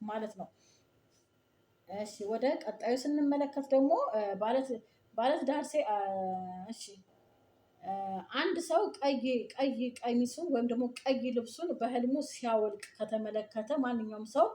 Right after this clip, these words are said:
እ፣ በ-፣ በፍቹ ምንድነው? ጥሩም ሆነ መጥፎ የገንዘብ ሁኔታ ውስጥ መሆኗ። ቀይ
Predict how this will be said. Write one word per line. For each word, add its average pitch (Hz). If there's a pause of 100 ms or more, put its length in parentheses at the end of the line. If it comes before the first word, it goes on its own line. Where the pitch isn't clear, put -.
(340)
እ፣ 190 (400)
በ-፣ 185 (100)
በፍቹ 233
ምንድነው? 311
ጥሩም 269
ሆነ 277
መጥፎ 262
የገንዘብ 226
ሁኔታ 226
ውስጥ 311 (400)
መሆኗ። 214 (480)
ቀይ 247